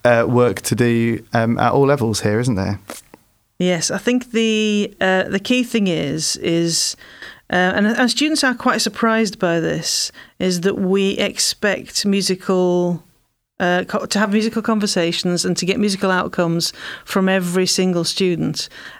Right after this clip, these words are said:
Speaker 2: and that they all hopefully, um, feel like they can, um, attempt work and that they could, that they're being treated, um, equally and as a musician in this, you know, this learning environment.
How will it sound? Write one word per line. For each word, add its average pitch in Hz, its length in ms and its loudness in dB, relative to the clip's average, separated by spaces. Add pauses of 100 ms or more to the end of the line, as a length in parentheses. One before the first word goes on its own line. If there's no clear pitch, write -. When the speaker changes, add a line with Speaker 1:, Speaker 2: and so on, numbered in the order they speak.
Speaker 2:
and 180 320 2
that 180 320 0
they 190 220 2
all 180 720 0 (200)
hopefully, 175 840 0 (380)
um, 185 240 0
feel 214 440 0
like 185 500 0
they 190 580 0
can, 180 640 0
um, 170 320 0
attempt - 420 -4
work 180 420 0
and 180 160 0
that 185 140 -4
they 180 140 2
could, 180 240 -2
that 185 160 0
they're 185 120 2
being 185 200 0
treated, 170 500 -2 (320)
um, 170 520 0
equally 175 500 0
and 170 100 0
as 175 100 0
a 170 40 0
musician 165 560 0
in 175 180 0
this, - 340 -2 (100)
you 185 100 -2
know, 165 60 0
this 160 140 -2
learning 175 280 2
environment. 170 580 0